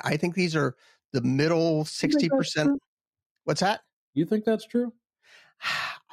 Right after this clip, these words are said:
Speaker 1: If you're that extreme, probably.
Speaker 2: Yeah, I wouldn't, and I'll m-,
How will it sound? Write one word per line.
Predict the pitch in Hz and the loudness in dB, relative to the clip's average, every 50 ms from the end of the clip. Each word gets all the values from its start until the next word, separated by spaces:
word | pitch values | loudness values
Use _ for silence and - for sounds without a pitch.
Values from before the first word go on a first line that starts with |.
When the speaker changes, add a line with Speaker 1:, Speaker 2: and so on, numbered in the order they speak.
| - | -4
Speaker 1:
If | - 190 151 - | -4 -2 0 2
you're | 214 240 | 0 2
that | 190 175 175 180 | 2 2 2 2
extreme, | 190 190 - - - 214 208 202 202 202 202 202 202 202 202 202 185 180 175 _ - | 0 0 -2 -2 0 0 2 2 2 2 2 0 0 0 0 0 0 -2 -4 _ -2
probably. | - 139 139 123 123 120 120 123 120 127 - _ _ _ _ _ _ _ _ _ _ _ - - _ _ _ _ 127 | -2 0 0 0 0 -2 -2 -2 -4 -4 -6 _ _ _ _ _ _ _ _ _ _ _ -20 -20 _ _ _ _ -8
Speaker 2:
Yeah, | 127 139 143 147 147 139 - | -4 -2 0 0 0 0 0
I | 131 135 156 | 0 0 2
wouldn't, | 180 202 185 165 151 - - - - - - - | 2 2 0 0 -2 -4 -8 -20 -20 -20 -12 -4
and | 175 147 147 | -2 0 2
I'll | 151 156 156 156 - 135 127 123 - - | 2 2 0 0 -2 -8 -14 -18 -16 -10
m-, | - 139 139 135 131 117 117 | -6 -2 0 0 0 -2 -4